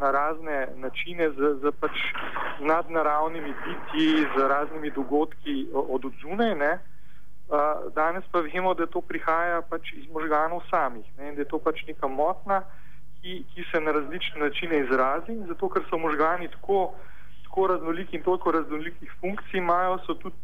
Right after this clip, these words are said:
te dogodki, ne, ki so, ki s-, ki spremljajo napad epileptični, tudi izjemno, izjemno različni, ne. Ljudje si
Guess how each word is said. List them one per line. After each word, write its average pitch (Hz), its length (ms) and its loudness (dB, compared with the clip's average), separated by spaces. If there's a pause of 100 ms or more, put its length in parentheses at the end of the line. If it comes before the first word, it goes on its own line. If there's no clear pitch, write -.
te 175 160 4 (400)
dogodki, 156 640 2
ne, 147 240 2
ki 151 100 -2 (100)
so, 143 140 4 (240)
ki 139 160 -4
s-, - 160 -4 (160)
ki 147 160 -4
spremljajo 165 640 2
napad 139 500 0
epileptični, 143 840 -2 (480)
tudi 139 240 -2
izjemno, 151 540 2 (100)
izjemno 143 400 0
različni, 135 640 -2
ne. 127 160 -2 (800)
Ljudje 160 260 2
si 165 240 0